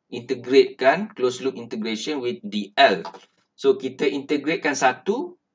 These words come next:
kita dapat L kan? Betul kan? Eh, kita integrate satu, kita dapat L. Then, kita selesaikan integration ini dengan min path tadi.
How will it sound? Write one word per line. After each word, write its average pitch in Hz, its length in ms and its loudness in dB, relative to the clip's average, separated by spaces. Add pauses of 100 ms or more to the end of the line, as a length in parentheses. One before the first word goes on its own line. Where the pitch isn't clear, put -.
kita 120 240 -8
dapat 113 400 -2
L 101 240 0
kan? - 320 0 (800)
Betul 120 320 2
kan? 196 320 2 (640)
Eh, 208 160 -2 (240)
kita - 160 -10
integrate 131 480 -2
satu, 127 400 0
kita - 160 -8
dapat 98 320 -4
L. 170 320 0 (880)
Then, 165 400 -2 (560)
kita 131 240 -6
selesaikan 120 800 -2
integration 110 560 -4
ini 151 400 -4 (320)
dengan 131 480 2
min 139 320 0
path - 320 2
tadi. 95 320 -2